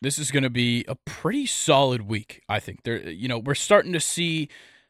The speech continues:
a decent division between a lot of the teams, but it's very close in the middle, and the middle is where we're seeing a lot of playoff teams right now.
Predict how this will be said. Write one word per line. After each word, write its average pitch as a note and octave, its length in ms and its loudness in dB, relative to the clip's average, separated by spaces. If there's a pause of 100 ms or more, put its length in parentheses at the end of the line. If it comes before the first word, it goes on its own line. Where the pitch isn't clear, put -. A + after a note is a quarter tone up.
(160)
a C#3+ 80 4
decent F#3+ 600 -2
division C3 540 2
between C3 380 -2
a C3 60 0
lot B2 220 4
of A#2 80 -4
the G#2 60 -14
teams, F3+ 420 -4
but C3+ 260 6 (440)
it's A#2 180 -4
very E3 380 2
close D#3 400 0
in C3+ 80 -4
the A#2 80 -2
middle, A#2 400 2
and A#2+ 180 -2
the A#2+ 60 -2
middle D#3+ 400 2
is B2+ 120 -2
where B2+ 220 0
we're B2+ 140 -4
seeing C3 420 -2
a A#2 80 -2
lot A#2+ 320 2
of A2+ 200 -8
playoff A2 460 0
teams G2 300 -10
right G#2 220 -6
now. - 260 -10